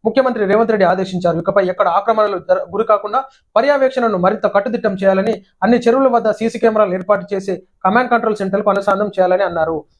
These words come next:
సీసీ కెమెరాలు కాదు, ముఖ్యమంత్రి రేవంత్ రెడ్డి గారు ఉన్నటువంటి రికార్డ్స్ పరిశీలించి, ఆ చెరువు విస్తీర్ణం ఎంత ఉంది,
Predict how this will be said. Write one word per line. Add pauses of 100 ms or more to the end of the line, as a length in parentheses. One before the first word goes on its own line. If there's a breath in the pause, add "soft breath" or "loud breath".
(280)
సీసీ
కెమెరాలు
కాదు,
ముఖ్యమంత్రి
రేవంత్
రెడ్డి
గారు
ఉన్నటువంటి
రికార్డ్స్ (100)
పరిశీలించి, (280)
ఆ
చెరువు
విస్తీర్ణం
ఎంత
ఉంది,